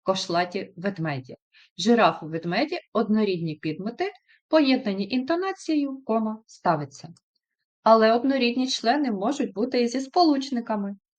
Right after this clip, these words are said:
І тут важливо знати, які саме це сполучники і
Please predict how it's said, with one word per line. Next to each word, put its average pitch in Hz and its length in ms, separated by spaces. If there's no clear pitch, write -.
І 220 80
тут - 220
важливо 269 440
знати, 226 400
які 214 340
саме 175 340
це - 220
сполучники 175 840
і 330 120